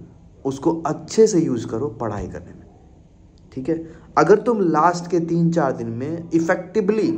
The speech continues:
पूरे सिलेबस को एक बार रिवाइज कर लेते हो, पूरे सिलेबस को एक बार रिवाइज कर लेते हो, believe me, आपका selection sure हो जाएगा, कोई रोक नहीं सकता है। क्योंकि मैं बता रहा हूँ, ये मैंने खुद किया था,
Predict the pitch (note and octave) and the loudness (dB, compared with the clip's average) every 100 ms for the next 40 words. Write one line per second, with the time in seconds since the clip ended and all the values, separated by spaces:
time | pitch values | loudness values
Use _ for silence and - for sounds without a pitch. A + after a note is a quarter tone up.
0 | - - - - F#3+ A#3 C4+ C4 G3 F3 | -6 -16 -20 -10 0 4 4 4 2 4
1 | E3 E3 F3 F3 F3+ A3 A3 G#3+ E3+ C#3+ | 2 2 -2 -2 2 2 4 2 2 -2
2 | C3 C#3 - B2 G#2+ G2 G#2 G2+ F#2 - | -2 -2 -4 -6 -6 -6 -8 -8 -12 -4
3 | A3 B3 F#3 F3 E3+ E3+ D#3+ D3 C3+ B2+ | 0 0 0 0 0 -2 -4 -4 -4 -6
4 | A2 G#2+ G#2+ G#2+ G2 F#2+ C#3+ - E3 G#3 | -4 -6 -6 -12 -12 -10 -10 -2 0 2
5 | A3 F3 C3 - - - - - - - | 0 0 -2 -4 -10 -16 -20 -20 -20 -14
6 | - C3+ C3+ - E3 E3 B2 A2 - D3+ | -2 -2 -2 -4 -4 -4 -6 -6 -8 -10
7 | - - E3 E3 E3 A#2 G#2 E2 C#2 D2 | -12 -2 6 8 8 2 -2 -4 -8 -10
8 | - - - - - G#3+ E3 G#3+ - E3+ | -16 -20 -20 -2 4 6 6 2 2 -4
9 | D#3+ A#2 - E2+ E2 - - - - - | -4 -8 -12 -16 -18 -20 -20 -20 -20 -20
10 | - - - - F#3+ A3+ A3+ G#3 G3 G3 | -20 -20 -14 -4 0 2 2 2 2 0
11 | F#3 A3 A3 A#3 A#3 C4 C4 C4 G#3+ C#3 | 0 0 0 -2 -4 -4 -4 -2 0 -2
12 | G#2+ F2 | -4 -14